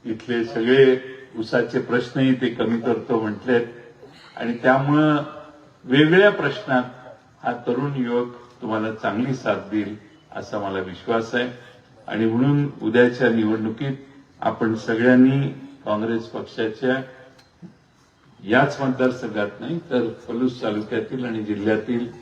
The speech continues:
सर्व काँग्रेस पक्षाच्या उमेदवारांना,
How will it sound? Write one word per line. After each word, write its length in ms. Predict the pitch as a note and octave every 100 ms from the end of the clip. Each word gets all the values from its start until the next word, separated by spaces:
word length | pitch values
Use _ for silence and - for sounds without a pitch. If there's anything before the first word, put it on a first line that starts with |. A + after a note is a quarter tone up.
| - - - -
सर्व 460 | C3 C#3 C#3+ C#3
काँग्रेस 580 | C3 - - A2 G#2+ A2+
पक्षाच्या 600 | - A2+ - A2+ G#2+ B2
उमेदवारांना, 800 | G2 G#2 G#2+ A2+ A2 A2+ A#2 B2+